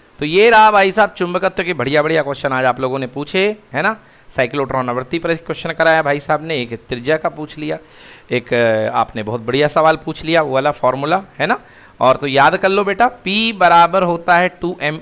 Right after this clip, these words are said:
ई, कई जगह आएगा, आज, अ, कई जगह आएगा, P बराबर टू एम ई, ये फॉर्मूला याद कर लो क्लास इलेवेंथ का। और स्क्वायर कर दो तो पी स्क्वायर इक्वल टू टू एम ई, बोले तो ई बराबर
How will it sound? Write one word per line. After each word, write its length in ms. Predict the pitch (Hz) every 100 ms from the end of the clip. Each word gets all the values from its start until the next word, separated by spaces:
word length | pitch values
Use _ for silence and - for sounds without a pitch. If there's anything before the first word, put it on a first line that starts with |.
| 139
ई, 160 | 131 -
कई 200 | 190 214
जगह 280 | 185 165 135
आएगा, 220 | 120 117
आज, 340 | 98 143 151
अ, 80 | - -
कई 400 | 127 131 127 170
जगह 260 | 143 135 151
आएगा, 260 | 104 110 104
P 240 | - 165
बराबर 280 | 170 151 143
टू 220 | 139 139
एम 140 | 123 117
ई, 120 | 104 - _ _ _ _
ये 80 | 135
फॉर्मूला 340 | - 143 156 160
याद 160 | 156
कर 100 | -
लो 80 | 170
क्लास 280 | 165 139 156
इलेवेंथ 260 | 135 143
का। 160 | - 190 - _ _ _ _ _ _ - -
और 100 | 143
स्क्वायर 360 | - 175 190
कर 160 | 208 202
दो 100 | 208
तो 100 | 190
पी 260 | 185 185 202
स्क्वायर 320 | - 202 196
इक्वल 260 | 190 185
टू 100 | 175
टू 220 | 180 156 151
एम 180 | 151
ई, 120 | 190 208 - - _ _ _ _ _ - _ 135
बोले 160 | 165
तो 100 | 175 - -
ई 260 | 180 233 233
बराबर 640 | 175 160 165 170 185